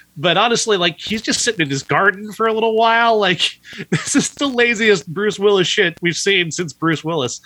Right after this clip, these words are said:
Um, he's <laughs> not trying, and he doesn't care in the least. Uh, <laughs> I, at one point, I really thought he was, there's a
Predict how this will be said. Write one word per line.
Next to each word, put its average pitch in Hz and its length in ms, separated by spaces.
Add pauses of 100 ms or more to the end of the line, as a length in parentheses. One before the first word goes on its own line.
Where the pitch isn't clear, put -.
(340)
Um, 139 380 (120)
he's 175 340
<laughs> - 80
not 262 200
trying, 196 640 (300)
and 196 160
he 220 100
doesn't 208 560
care 170 540 (320)
in 190 180
the 147 140
least. 139 640
Uh, 160 240 (500)
<laughs> 932 440
I, - 100
at - 100
one 247 200
point, 226 240
I 208 60
really 208 280
thought 190 240
he 180 80
was, 170 140 (340)
there's 185 160
a 180 160